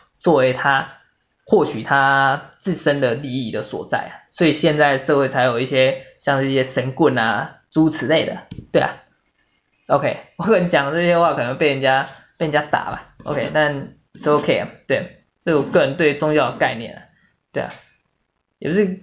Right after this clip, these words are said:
对宗教的概念啊，就是我觉得宗教，我刚才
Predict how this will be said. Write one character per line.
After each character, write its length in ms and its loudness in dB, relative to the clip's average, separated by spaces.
对 140 4
宗 160 0
教 160 2
的 60 -6
概 160 -6
念 160 -16
啊， 180 -20
就 100 -2
是 60 4
我 140 4
觉 160 2
得 100 4
宗 300 -4
教， 560 0
我 100 -14
刚 140 2
才 100 4